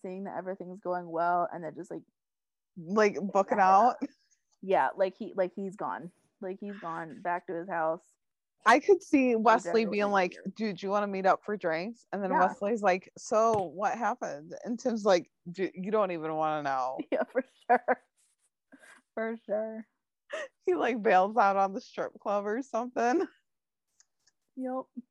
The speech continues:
Speaker 2: Uh, and so then, oh my God, he even asked Nyla where she had hers.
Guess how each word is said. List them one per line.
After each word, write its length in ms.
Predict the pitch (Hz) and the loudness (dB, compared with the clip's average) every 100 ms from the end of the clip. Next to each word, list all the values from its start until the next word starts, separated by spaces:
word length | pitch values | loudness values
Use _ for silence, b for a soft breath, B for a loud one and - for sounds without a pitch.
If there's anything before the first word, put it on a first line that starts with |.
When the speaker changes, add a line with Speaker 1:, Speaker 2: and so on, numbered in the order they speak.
| _ _ _ _ _ _ B 523 494 B B _ _ | _ _ _ _ _ _ B -18 -18 B B _ _
Speaker 2:
Uh, 720 | 330 240 - 254 214 185 170 - _ | 0 2 4 4 2 0 -2 -8 _
and 220 | 233 269 | -2 -2
so 120 | - 330 | -4 0
then, 280 | 269 262 - | 2 0 -4
oh 100 | 226 | -4
my 120 | 262 | -4
God, 200 | 254 220 - - | -2 -4 -4 -12
he 140 | 226 - | -18 -10
even 260 | 226 269 233 | -8 -6 -2
asked 380 | 254 - _ 277 | -4 -4 _ -4
Nyla 460 | 233 190 202 190 | 2 2 4 2
where 200 | 160 160 | 0 -4
she 240 | - - 208 | -8 -12 -6
had 160 | 175 | -6
hers. 720 | 202 165 143 - - 208 - | -2 -4 -4 -8 -14 -18 -20